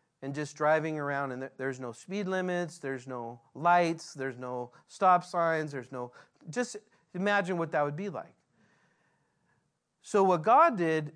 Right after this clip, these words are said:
is, in a way to preserve mankind, he gave them a law and said, "Look, you need to live up to these standards or else you're gonna just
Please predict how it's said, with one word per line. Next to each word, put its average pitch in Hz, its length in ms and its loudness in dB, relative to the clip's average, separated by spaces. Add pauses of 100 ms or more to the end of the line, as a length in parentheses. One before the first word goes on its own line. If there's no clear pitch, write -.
is, 170 400 -2 (760)
in 175 160 0
a 170 60 4
way 208 260 4
to 165 140 2
preserve 170 560 0
mankind, 156 640 0
he 151 40 -2
gave 190 240 2
them 190 100 -2
a 143 120 0
law 196 300 4
and 170 80 0
said, 160 180 -2
"Look, 175 240 0
you 156 100 -4
need 214 180 0
to 160 260 2 (800)
live 180 300 2
up 190 180 2
to 190 100 -4
these 143 420 -4 (140)
standards 165 800 0
or 160 200 2
else 170 440 2 (600)
you're 156 300 0
gonna 165 380 2
just 156 360 -6